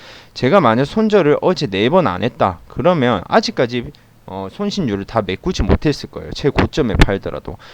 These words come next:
그나마 손절을 잘 했기 때문에 이 네 번이라는 거에 일 프로 안에서 다 손절을 해서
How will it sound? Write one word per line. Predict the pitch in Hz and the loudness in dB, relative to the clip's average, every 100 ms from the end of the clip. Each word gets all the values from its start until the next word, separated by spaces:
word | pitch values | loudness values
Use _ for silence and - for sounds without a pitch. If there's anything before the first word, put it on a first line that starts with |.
| - - | -20 -6
그나마 | 131 196 226 | 4 6 6
손절을 | 190 254 247 226 139 | 6 6 6 4 2
잘 | - 117 151 | 2 2 2
했기 | 208 - 254 | 0 -6 -4
때문에 | 151 98 92 104 110 - - | -2 -2 -2 -4 -4 -6 -8
이 | 110 | -4
네 | 101 120 | 2 2
번이라는 | 170 214 180 135 104 92 | 4 2 2 2 0 -2
거에 | 95 | -2
일 | 117 180 208 | -2 -4 -6
프로 | - 160 | -6 -6
안에서 | 143 185 113 | -4 -4 -6
다 | - 101 | -6 -2
손절을 | - 185 196 165 | 0 0 0 -2
해서 | 139 214 175 135 | -2 -2 0 0